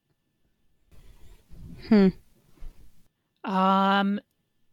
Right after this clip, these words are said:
Speaker 2: there's, there's, there's lots of ways you can go with that on, and I think I, I'd say definitely in the book, it's, like, straight out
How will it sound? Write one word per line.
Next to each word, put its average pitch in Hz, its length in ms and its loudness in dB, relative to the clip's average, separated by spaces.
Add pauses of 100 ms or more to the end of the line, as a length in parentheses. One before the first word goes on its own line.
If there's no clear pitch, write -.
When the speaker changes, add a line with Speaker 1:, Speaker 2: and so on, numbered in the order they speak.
(760)
Speaker 2:
there's, 247 480 0
there's, 285 240 -6
there's 294 240 -6
lots 320 240 0
of 311 60 -4
ways 302 180 -2
you 294 60 -6
can 254 160 0
go 262 180 0
with 254 140 -2
that 233 340 0
on, 214 720 0 (1800)
and 254 140 4
I 294 80 4
think 285 240 -2 (100)
I, - 580 -6 (2000)
I'd 269 160 0
say 311 140 -4
definitely 302 540 0
in 233 80 0
the 208 100 -2
book, 254 480 -4 (100)
it's, - 280 -6
like, 196 380 -4 (1400)
straight 233 500 0
out 196 360 0